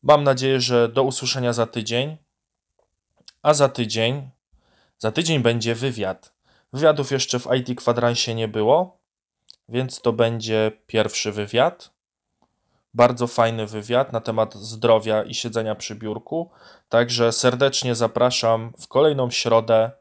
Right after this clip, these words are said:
Włącz swój podcastoodbiornik i odpal I T Kwadrans.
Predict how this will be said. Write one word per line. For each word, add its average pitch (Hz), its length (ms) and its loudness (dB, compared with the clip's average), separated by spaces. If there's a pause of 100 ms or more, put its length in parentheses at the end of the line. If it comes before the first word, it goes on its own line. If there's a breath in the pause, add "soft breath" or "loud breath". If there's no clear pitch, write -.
(520)
Włącz 131 340 2
swój 113 340 -6
podcastoodbiornik 120 1300 0
i 165 220 -8
odpal 117 540 2 (520 soft breath)
I 127 80 -4
T 123 120 -12
Kwadrans. 92 800 -6